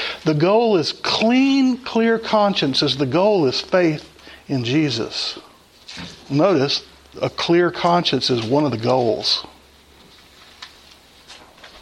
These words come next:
Verse nineteen, same chapter. "Holding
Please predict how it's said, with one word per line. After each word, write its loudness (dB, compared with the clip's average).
Verse 2
nineteen, 0
same 0
chapter. -2
"Holding 0